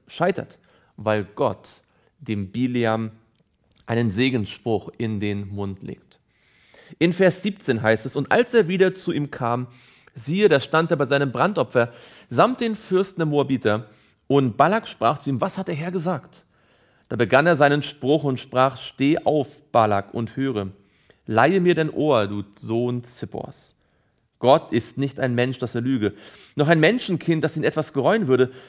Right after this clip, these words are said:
Was er gesagt hat, sollte er es nicht tun. Was er geredet hat, sollte er es nicht ausführen?‘“ Balak hatte gehofft, dass wenn man einfach ein,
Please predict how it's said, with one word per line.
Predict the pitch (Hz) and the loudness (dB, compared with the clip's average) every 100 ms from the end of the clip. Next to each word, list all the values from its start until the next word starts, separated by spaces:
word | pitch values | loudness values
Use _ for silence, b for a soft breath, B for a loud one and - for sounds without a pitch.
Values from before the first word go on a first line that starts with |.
| B | B
Was | 131 | -4
er | 165 | -2
gesagt | 131 107 131 214 226 160 | 0 2 2 2 0 0
hat, | 160 | 0
sollte | - 139 143 135 | 0 2 4 2
er | |
es | 123 | -2
nicht | 107 - | -6 -8
tun. | - 135 165 | -8 -6 -2
Was | 151 | -2
er | - | 0
geredet | 127 123 277 240 127 | 0 0 0 -2 -2
hat, | 120 - | -4 -4
sollte | - 127 180 180 170 | -8 -2 -2 -2 -6
er | - 131 - | -6 -6 -4
es | 110 - 117 | -8 -10 -10
nicht | 98 - - _ - | -10 -12 -20 _ -8
ausführen?‘“ | 101 131 - - - 143 165 190 _ _ _ b b b b b b b b b b b b b b _ _ _ _ _ _ | -8 -8 -16 -20 -14 -12 -12 -16 _ _ _ b b b b b b b b b b b b b b _ _ _ _ _ _
Balak | 196 233 226 | 2 2 2
hatte | 196 156 | 2 2
gehofft, | 151 214 - | 4 4 4
dass | 156 - 135 | 0 2 0
wenn | 165 | 2
man | 156 | 2
einfach | - 139 160 139 | 2 0 0 -2
ein, | 127 | -2